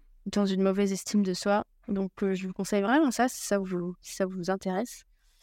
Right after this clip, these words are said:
Et puis, bah, un peu tous les documentaires Netflix, euh, comme, euh, Cospiracy, Cispiracy, euh, qui sont un peu des documentaires chocs, mais qui, euh,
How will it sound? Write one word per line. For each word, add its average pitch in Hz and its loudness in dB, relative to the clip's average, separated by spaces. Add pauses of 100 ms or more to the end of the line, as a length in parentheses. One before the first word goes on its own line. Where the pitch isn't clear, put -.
(120)
Et 214 2
puis, 247 -2
bah, 214 4
un 196 2
peu 247 -2
tous - -4
les 240 6
documentaires 220 2
Netflix, 220 0
euh, 175 2
comme, 196 2
euh, 180 0
Cospiracy, 208 0
Cispiracy, 214 0
euh, 185 0 (600)
qui - -14
sont 220 2
un 214 6
peu 240 0
des 220 2
documentaires 214 2
chocs, - 0
mais 196 2
qui, 214 0
euh, 175 2